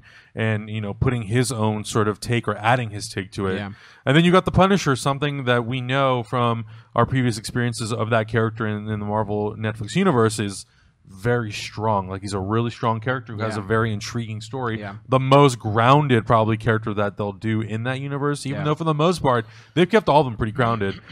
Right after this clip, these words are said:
Speaker 1: So I think my intrigue levels are different for each movie. I think, m-, f-, but for most anticipated, I think,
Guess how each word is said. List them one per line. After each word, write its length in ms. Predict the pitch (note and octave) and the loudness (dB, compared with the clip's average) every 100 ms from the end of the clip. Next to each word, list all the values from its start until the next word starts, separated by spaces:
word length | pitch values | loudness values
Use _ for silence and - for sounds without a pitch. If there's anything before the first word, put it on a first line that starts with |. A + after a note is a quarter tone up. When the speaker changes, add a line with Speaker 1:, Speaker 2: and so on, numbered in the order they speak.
| - - | -20 0
Speaker 1:
So 120 | D#3+ | 2
I 100 | D#3 | 2
think 220 | G#3+ G#3 | 0 -2
my 140 | E3 | -2
intrigue 520 | D3+ C#3 F#3 - D3+ B2+ | -2 -2 -4 -4 -4 0
levels 360 | A#2+ A2+ A2 | 2 2 0
are 60 | G#2+ | -2
different 420 | G2 C3+ C3 G2+ | 2 2 2 -6
for 160 | A2+ A2 | -10 -10
each 260 | C3 A2+ - | -10 -10 -8
movie. 480 | G#2+ A2 B2 D3 D3 - _ - | -8 -6 -4 -6 -8 -14 _ -4
I 60 | |
think, 180 | A2+ C3+ | -2 -2
m-, 140 | A#2+ A#2+ | -2 -6
f-, 100 | - | -10
but 180 | A2 B2 | -4 -2
for 140 | - A2 | -2 -2
most 400 | A2 B2 A#2+ A2 | 2 4 4 0
anticipated, 680 | A#2+ A2+ A#2+ A2+ C#3 C#3 A#2+ | -6 -4 -6 -4 -2 -2 -2
I 60 | A2 | -4
think, 300 | B2+ A#2 | -4 -6